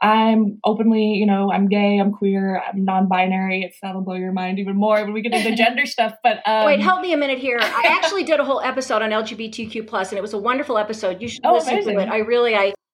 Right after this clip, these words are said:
Speaker 2: interviewed the president of P flag Denver and then another mother with someone. But
Speaker 1: Cool.
Speaker 2: what's non-binary? Help me with that. What's that?
Speaker 1: <laughs> Yeah,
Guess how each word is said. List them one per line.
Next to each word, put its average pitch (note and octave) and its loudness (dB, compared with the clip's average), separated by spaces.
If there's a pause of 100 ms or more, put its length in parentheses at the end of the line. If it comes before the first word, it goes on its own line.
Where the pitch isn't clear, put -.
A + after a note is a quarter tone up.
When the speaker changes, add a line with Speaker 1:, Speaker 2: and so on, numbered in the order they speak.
(100)
Speaker 2:
interviewed A#3+ 0
the A3 -6
president A3 0
of G3+ -8
P A3 -8
flag A3 -2
Denver G#3+ -2
and G3+ -2
then F#3+ -4
another G#3 -2
mother G#3 0
with G#3+ -4
someone. A3 -4
But D#4 2
Speaker 1:
Cool. F4 2 (300)
Speaker 2:
what's - -2
non-binary? A3+ 2
Help B3 0
me A3 -2
with G3 -6
that. F#3 -2
What's A#3+ -8
that? A#3+ -2
Speaker 1:
<laughs> - -14 (180)
Yeah, F#4+ 4